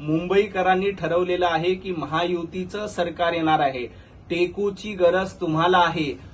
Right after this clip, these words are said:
म्हणून तुम्ही आता वेगवेगळ्या पक्षाकडे भीक मागून युती करण्यासाठी प्रयत्न करतायत.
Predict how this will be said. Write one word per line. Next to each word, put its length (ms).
म्हणून 480
तुम्ही 180
आता 380
वेगवेगळ्या 580
पक्षाकडे 680
भीक 380
मागून 420
युती 360
करण्यासाठी 680
प्रयत्न 460
करतायत. 460